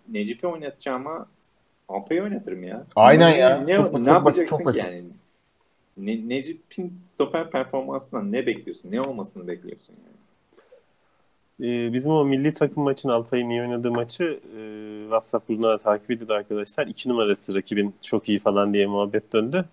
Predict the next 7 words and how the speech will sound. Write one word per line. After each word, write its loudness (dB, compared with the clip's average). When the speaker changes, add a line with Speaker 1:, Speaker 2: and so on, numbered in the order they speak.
Speaker 3:
Bayern'deymiş. 2
Speaker 2:
<laughs> -20
Speaker 3:
Dis-, 10
Disco 6
da 8
onu 8
hatırlatıyor. 6